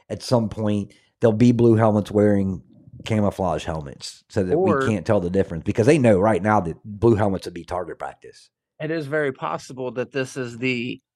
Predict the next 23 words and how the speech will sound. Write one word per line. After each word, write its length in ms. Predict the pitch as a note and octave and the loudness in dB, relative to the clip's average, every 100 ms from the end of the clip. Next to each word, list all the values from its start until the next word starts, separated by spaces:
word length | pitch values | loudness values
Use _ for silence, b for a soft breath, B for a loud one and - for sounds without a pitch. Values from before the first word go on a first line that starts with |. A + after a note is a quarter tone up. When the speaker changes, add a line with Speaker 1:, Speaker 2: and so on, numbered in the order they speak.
| _ - | _ -4
Speaker 2:
anti-blue 880 | C3+ C#3+ - C3 B2+ A#2+ C3 B2+ | -2 -2 -4 -2 -2 0 0 0
helmet 360 | C3 C3 C3+ A#2+ | 0 -4 -6 -4
army 340 | C3+ D3+ B2 | -4 -4 -6
that's 220 | A2+ A2 - | -8 -10 -8
going 220 | A#2+ A2+ | -8 -8
to 60 | |
go 200 | A2 C3 | -2 0
against 300 | B2 C#3 D#3 | 0 -4 -6
the 80 | B2+ | -8
blue 180 | A#2 A2+ | -4 -4
helmets 340 | A#2 A2 G#2+ | -4 -8 -10
that 180 | - A#2 | -6 -2
are 260 | A#2+ A#2+ A#2 | 0 0 0
already 420 | A#2+ A#2 A2 G2 | -2 -2 -6 -8
here. 300 | A2+ A#2 - - _ - | -12 -12 -12 -18 _ -8
Speaker 1:
There's 320 | D3+ E3+ D3+ _ _ A#2+ - | -6 -4 -8 _ _ -20 -12
that 340 | A2 C3 C3+ - | -2 -2 0 2
Speaker 2:
Yeah. 80 | D#3+ | 2
Speaker 1:
possibility. 600 | D#3+ D3+ C#3 D3+ C#3 A#2 | 2 2 4 6 4 0
I 40 | |
mean, 140 | D3+ - | -2 -4
I, 140 | D3+ - | -8 -6
anything, 800 | D#3+ F#3+ E3+ - A2+ A2 G2+ F#2 | 2 4 4 2 0 2 0 -4